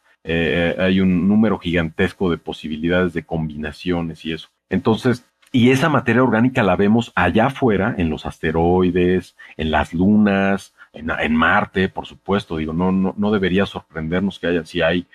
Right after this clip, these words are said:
materia orgánica en los asteroides, ¿por qué no en un planeta gigantesco como Marte?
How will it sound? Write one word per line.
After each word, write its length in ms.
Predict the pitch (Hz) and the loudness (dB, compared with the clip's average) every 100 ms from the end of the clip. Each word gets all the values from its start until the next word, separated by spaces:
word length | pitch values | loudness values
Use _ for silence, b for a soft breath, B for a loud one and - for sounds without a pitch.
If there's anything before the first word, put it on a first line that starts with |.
| B B | B B
materia 340 | 80 85 98 95 | -6 -2 0 2
orgánica 460 | 92 95 101 98 | 2 2 0 0
en 60 | 85 | -4
los 180 | 78 78 | -4 -8
asteroides, 640 | - 80 87 90 82 87 | -10 -4 0 0 -2 -8
¿por 200 | - - | -12 -12
qué 120 | - | -6
no 340 | 85 85 85 82 | -4 -4 -4 -4
en 100 | 82 | -4
un 120 | 85 | -6
planeta 560 | - 82 78 90 - - | -4 -6 -4 -6 -8 -12
gigantesco 720 | - 85 78 73 - 104 80 | -10 -8 -6 -8 -10 -8 -10
como 240 | 78 82 | -10 -8
Marte? 380 | 85 - - - | -4 -6 -8 -18